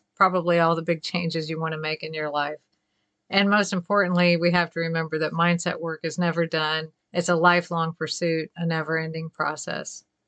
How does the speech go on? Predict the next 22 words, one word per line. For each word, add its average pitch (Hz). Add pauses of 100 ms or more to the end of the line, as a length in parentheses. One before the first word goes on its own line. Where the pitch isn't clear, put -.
(400)
Secondly, 185 (160)
Amy 196
is 165
a 170
big 175
believer 170
in 165
manifesting, 170
which 170
is 175
really 208
just 175
telling 196
yourself 165
what 170
you 165
want 175 (180)
on 175
repeat, 175
as 160
Amy 165
says. -